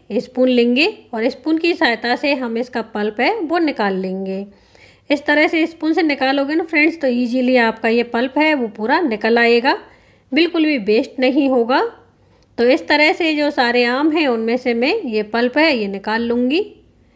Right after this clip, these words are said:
तो देख सकते हो, ये देखिए ऐसी स्पून होगी ना तो उससे ईजीली निकल आएगा। देख सकते हो बिल्कुल भी गुठली में नहीं रहा है।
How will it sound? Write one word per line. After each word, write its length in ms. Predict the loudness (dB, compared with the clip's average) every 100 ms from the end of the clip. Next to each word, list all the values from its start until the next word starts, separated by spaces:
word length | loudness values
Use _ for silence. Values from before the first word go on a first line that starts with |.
| _ _ -8
तो 120 | -6
देख 260 | 0 0
सकते 320 | 0 -6 -4 -2
हो, 60 |
ये 100 | 0
देखिए 300 | 0 0 2
ऐसी 300 | 2 2 0
स्पून 240 | -2 -2 -2
होगी 240 | 0 0
ना 180 | 0 0 -4 -6
तो 60 |
उससे 280 | -6 -2 -2
ईजीली 420 | 0 2 2 2
निकल 300 | 0 -2 -4
आएगा। 360 | -2 -2 -2 -4 -6 -20 _ _ -20 -20 -6
देख 200 | 0 2
सकते 300 | 0 -6 -2
हो 60 | 0
बिल्कुल 360 | 0 2 0 0
भी 100 | 0
गुठली 320 | -2 -2 -2
में 120 | 0
नहीं 280 | 0 0 2
रहा 240 | 2 4
है। 200 | 2 0